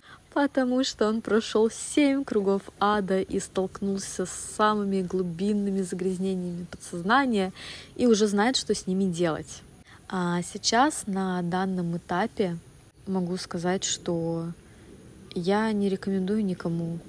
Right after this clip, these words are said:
этот ретрит. Так же, как и не рекомендую чего-либо еще.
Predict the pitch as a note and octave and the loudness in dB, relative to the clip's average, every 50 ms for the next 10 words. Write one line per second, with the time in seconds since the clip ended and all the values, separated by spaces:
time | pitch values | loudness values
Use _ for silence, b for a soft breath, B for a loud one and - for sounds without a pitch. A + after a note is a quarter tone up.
0 | - - F3+ E3+ - - - - F3 - - E3 D#3+ D#3+ - - - - - - | -8 -8 -6 -6 -6 -10 -8 -8 -8 -6 -4 -6 -6 -6 -8 -12 -16 -18 -20 -20
1 | - - - - - - - - - - B B B B B B B B - G#3 | -20 -20 -20 -20 -20 -20 -20 -20 -20 -20 B B B B B B B B -2 0
2 | G#3+ G#3+ G#3 F#3 F3+ - - F#3 F#3 - - - F3+ F3 F3 E3+ F3 E3+ F3 E3+ | 2 4 4 2 2 0 0 -2 -2 0 -2 0 2 2 2 2 0 0 0 0
3 | F3 F#3 F3+ F3+ F3 - F3+ F3 F3+ F3 E3+ E3 F3+ F#3 G3 G3+ F#3 F3+ E3+ E3 | 0 0 0 0 -2 -2 -2 -2 0 0 0 0 0 2 4 4 4 2 2 0
4 | E3 B B B B B B B - - - - - - - - - - - - | -4 B B B B B B B -16 -16 -16 -16 -16 -16 -16 -16 -18 -10 -8 -6
5 | - F3+ E3+ F#3 F3+ F3+ E3 D#3 E3+ E3 D#3 - - - - D#3 D3+ | -4 0 2 2 4 2 2 2 0 0 0 -2 -6 -6 -8 -8 -10